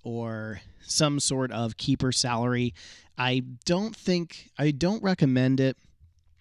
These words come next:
recommend hanging on to him at that point. I'd say it's worth it to probably release him back to the player pool. Um, you know, the Yankees, a lot of this could hinge on how competitive the Yankees actually are,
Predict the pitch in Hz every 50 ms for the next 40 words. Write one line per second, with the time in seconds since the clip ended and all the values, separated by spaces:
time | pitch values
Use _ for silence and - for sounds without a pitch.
0 | _ _ - 135 147 143 - 151 143 143 135 135 120 135 135 131 131 127 120 117
1 | 123 127 123 131 127 127 123 120 127 123 120 - - 139 135 127 113 117 120 -
2 | - 123 120 120 113 - - 123 113 117 113 - 120 107 - - - 113 110 107
3 | 110 110 113 110 - - - - - - - - - - 160 170 170 175 160 127
4 | - 139 135 123 117 113 - - 123 107 98 - - 113 113 107 104 98 - -
5 | 120 113 107 104 110 127 - _ _ - 110 107 104 101 101 98 101 98 98 -
6 | - - - - _ _ - 151 156 156 151 147 139 135 135 135 151 151 147 156
7 | 160 170 170 - 180 175 170 160 - - - - - - - - - - - -
8 | 160 151 147 156 165 165 190 240 247 208 151 151 151 143 - - - 147 127 -
9 | - - 131 135 131 131 131 127 - - - 120 117 117 110 - - - - 120
10 | 120 123 120 - - - 123 123 117 - - - - 127 120 120 131 131 143 147
11 | 143 135 135 120 113 113 110 117 127 - 135 127 - - - 117 117 120 - -
12 | - 160 143 120 - - - 92 92 98 117 147 185 214